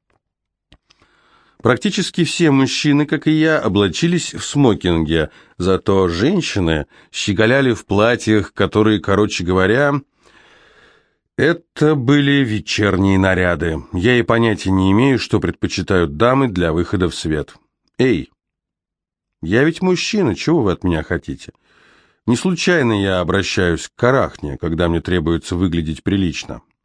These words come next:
Между тем струнный квартет заиграл жизнерадостный вальс. «Потанцуем?» — спросил я у Лоны. «Нет, спасибо», — покачала головой та.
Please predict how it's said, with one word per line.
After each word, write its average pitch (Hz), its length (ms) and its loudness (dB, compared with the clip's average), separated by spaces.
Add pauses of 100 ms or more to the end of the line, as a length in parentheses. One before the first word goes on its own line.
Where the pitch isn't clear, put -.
(920)
Между 90 440 2
тем 135 480 0
струнный 110 580 2
квартет 127 720 -2
заиграл 92 640 2
жизнерадостный 87 880 0
вальс. 71 480 -6 (480)
«Потанцуем?» — 120 680 2
спросил 82 480 -2
я 78 160 2
у 76 80 2
Лоны. 73 400 0 (480)
«Нет, 95 480 0
спасибо», — 80 720 -2
покачала 82 560 -2
головой 82 400 2
та. 78 260 -2